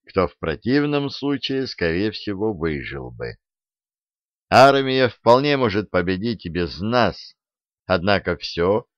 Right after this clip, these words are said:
упирается в цену, которую она за это заплатит. Страшнее смерти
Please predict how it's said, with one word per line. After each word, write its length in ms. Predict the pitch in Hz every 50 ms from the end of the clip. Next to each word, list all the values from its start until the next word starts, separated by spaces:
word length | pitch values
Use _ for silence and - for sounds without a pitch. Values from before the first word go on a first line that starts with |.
| _ _ -
упирается 760 | 80 73 80 85 85 90 95 98 98 87 - - 92 90 85
в 80 | -
цену, 520 | - - - 78 73 82 107 123 120 104 - _ _ _ _ _
которую 440 | - 90 85 - 90 90 82 85 85
она 220 | 85 85 85 85 82
за 140 | 82 82
это 220 | 85 80 - 87 85
заплатит. 600 | 76 82 82 - 92 107 117 120 - - 65 - _ _ _ _ _ _ _ _ _ _ _ _ _ _ _ _ _ _ _ _ _ _ _ _ _ _ _
Страшнее 720 | _ - - - 95 98 107 - - 123 147 160 151 131
смерти 760 | 110 - 107 123 143 147 143 117 101 - - 64 58 - -